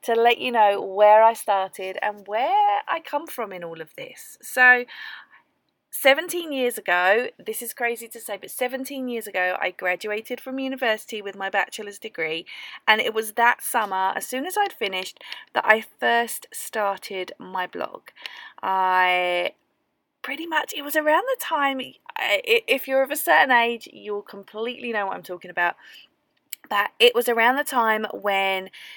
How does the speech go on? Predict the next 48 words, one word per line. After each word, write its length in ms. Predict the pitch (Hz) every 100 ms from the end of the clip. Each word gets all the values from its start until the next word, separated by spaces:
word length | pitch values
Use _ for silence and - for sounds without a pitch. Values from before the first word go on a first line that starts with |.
| - -
YouTube 540 | 196 269 - 285 254
was 160 | 262 247
really 260 | 247 233
big 480 | 226 233 233 233 226
and 160 | 170 165
beauty 360 | 214 - 233
blogging 420 | 226 214 214 214
was 180 | 208 196
sort 400 | - - 196 -
of 120 | - - -
really 420 | - 185 202 190 185
big, 440 | 196 190 190 190 - _ _ -
beauty 340 | 180 - 170
videos, 640 | 196 202 202 190 190 190
the 60 | 185
whole 140 | 185
beauty 300 | 175 185 170
community 560 | - 190 180 175 - 170
on 120 | 165
YouTube. 500 | 170 165 - 165 165 - - - -
And 100 | 202
I 60 | 208
was 180 | 208 196
like, 260 | 190 185 -
"Oh 140 | 254
my 160 | 254 262
gosh, 500 | 202 190 190 - - _ _ -
I 180 | 233
love 260 | 262 185 -
it. 160 | 170 - _ _ -
I'm 140 | 175
not 140 | 190 220
a 40 |
sit 160 | - -
down 220 | 269 269
in 40 |
front 200 | 262 262
of 100 | 247
a 40 | 233
video 340 | 247 233 226
kind 260 | - 214 208
of 60 |
girl," 300 | 185 180 175
or 80 | 165
I 40 | 175
certainly 460 | - 202 - 233
wasn't 300 | 196 185 165
then. 260 | 165 165